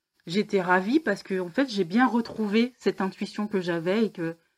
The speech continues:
et qu'effectivement, cette notion de ghetto, eh bien, on la retrouve, en fait, historiquement par rapport à, à, à, à, à une notion de communauté liée à un peuple dans une certaine catégorie de histo-, de temps historique. Mais ensuite, ça a été, euh, euh, cristallisé par, euh,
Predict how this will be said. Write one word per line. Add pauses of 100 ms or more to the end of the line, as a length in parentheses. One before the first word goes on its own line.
et
qu'effectivement,
cette
notion
de
ghetto, (380)
eh
bien,
on
la
retrouve,
en
fait,
historiquement
par
rapport
à,
à,
à, (380)
à, (140)
à
une
notion
de
communauté
liée
à
un
peuple
dans
une
certaine
catégorie
de
histo-,
de
temps
historique. (480)
Mais
ensuite, (320)
ça
a
été, (440)
euh, (400)
euh,
cristallisé
par,
euh,